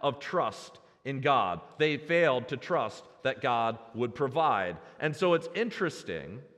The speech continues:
that if you look at everything that they're focusing on here, it all returns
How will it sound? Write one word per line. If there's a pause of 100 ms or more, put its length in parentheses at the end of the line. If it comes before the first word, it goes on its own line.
(1040)
that
if
you
look
at
everything
that
they're
focusing
on
here, (240)
it
all
returns